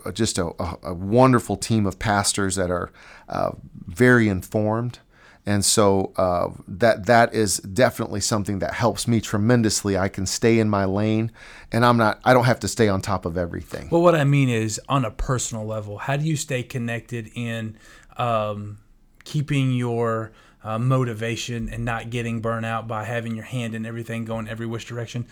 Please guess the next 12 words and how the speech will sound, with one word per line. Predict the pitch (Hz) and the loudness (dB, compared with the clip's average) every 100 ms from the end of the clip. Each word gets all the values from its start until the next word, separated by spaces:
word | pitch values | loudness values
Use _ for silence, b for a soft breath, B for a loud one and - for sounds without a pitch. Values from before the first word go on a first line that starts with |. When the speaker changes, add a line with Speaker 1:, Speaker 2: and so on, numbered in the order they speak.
| B B | B B
Speaker 2:
What | 113 151 | -2 0
do | 165 | 2
you | 151 | 0
do | 117 127 | 0 0
to | 107 | 0
recharge? | 107 110 107 110 104 101 | -4 -6 -4 -4 -4 -6
How | - 156 | -2 0
do | 165 | 0
you, | - - - - 98 - | -4 -20 -18 -12 -12 -6
if | - 135 | -2 -2
a, | 113 - 131 | -2 -2 -4
if | - | -4